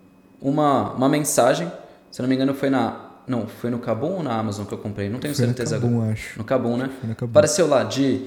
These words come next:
Speaker 1: mil e quinhentos por novecentos e noventa
Speaker 2: Uhum.
Speaker 1: somente hoje. Cara,
Speaker 2: E o timerzinho, né?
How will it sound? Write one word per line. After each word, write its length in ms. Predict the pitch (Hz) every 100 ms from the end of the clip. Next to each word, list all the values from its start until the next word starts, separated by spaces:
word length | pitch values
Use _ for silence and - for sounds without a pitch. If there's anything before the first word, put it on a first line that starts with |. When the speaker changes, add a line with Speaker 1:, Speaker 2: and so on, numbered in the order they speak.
| - - 120
Speaker 1:
mil 160 | 175
e 80 | 226
quinhentos 720 | 226 190 160 147 196 202 202
por 460 | - 156 180 208 202
novecentos 680 | 170 160 165 - 190 208 185
e 60 |
noventa 800 | 180 135 117 139 185 196 202 - - - -
Speaker 2:
Uhum. 300 | 117 107 113
Speaker 1:
somente 520 | 147 156 156 180 226
hoje. 380 | 165 117 98 92 - - - - - - - - - - -
Cara, 160 | - 143
Speaker 2:
E 40 |
o 40 | 131
timerzinho, 720 | - 131 143 160 147 143 127
né? 180 | 120 143